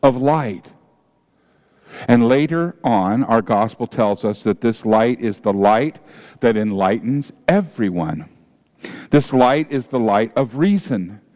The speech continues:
It is the light of intellect, the light by which we understand things, that we develop art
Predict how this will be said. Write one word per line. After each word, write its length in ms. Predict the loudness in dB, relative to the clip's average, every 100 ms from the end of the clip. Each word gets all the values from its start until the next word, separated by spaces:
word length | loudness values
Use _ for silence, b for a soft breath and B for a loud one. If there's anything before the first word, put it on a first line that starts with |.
| b b b b b
It 120 | 2
is 180 | 2 2
the 120 | 0
light 440 | 2 2 2 0 -2
of 220 | -4 -4 -6 0
intellect, 840 | 0 0 0 0 0 -4 -14 -20 -20 -20 _ _ _ B B B 2
the 100 | 4
light 380 | 6 2 0
by 160 | 0 0
which 320 | 0 -2 -2
we 160 | -4 -2 0
understand 960 | 2 0 -4 -12 -2 0 2 2 0
things, 440 | -2 -2 0 -2 -2
that 120 | -2
we 220 | 0 -2 B -12 0
develop 500 | 2 4 0 -2 -4
art 500 | 0 2 0 -2 -10